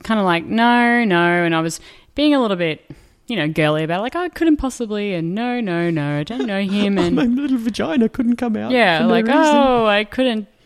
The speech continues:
Speaker 2: <laughs>
Speaker 1: possibly, you know, turn up at somebody's place naked." But in the back of my head, I'm, I'm, well, mentally, I'm s-, I'm at this point ripping out Dee's jugular.
Speaker 2: Yeah.
Speaker 1: With fierce, fierce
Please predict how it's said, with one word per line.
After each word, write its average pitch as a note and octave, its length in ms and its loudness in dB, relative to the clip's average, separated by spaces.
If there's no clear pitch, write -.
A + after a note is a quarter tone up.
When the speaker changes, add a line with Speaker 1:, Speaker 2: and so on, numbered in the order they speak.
Speaker 2:
<laughs> F#4+ 160 -2
Speaker 1:
possibly, G3 640 -2
you F3+ 100 -8
know, E3+ 180 -4
turn G#3 200 -4
up F#3 160 -4
at F#3 60 -10
somebody's E3+ 300 -6
place E3+ 240 -6
naked." E3+ 300 -8
But - 100 0
in A3+ 60 6
the G#3 40 2
back G#3+ 140 6
of A3 40 -2
my F#3 120 4
head, F#3+ 400 4
I'm, E3+ 640 2
I'm, E3 340 0
well, D#3 280 -2
mentally, E3+ 480 2
I'm C#3+ 140 -2
s-, - 400 -8
I'm D#3 340 0
at D#3 200 -2
this D#3 100 -8
point C#3+ 300 -6
ripping D3 260 -6
out C#3 160 -6
Dee's C#3 220 -6
jugular. C3+ 480 -8
Speaker 2:
Yeah. G2+ 320 -6
Speaker 1:
With D3+ 460 -8
fierce, - 880 -8
fierce - 880 -10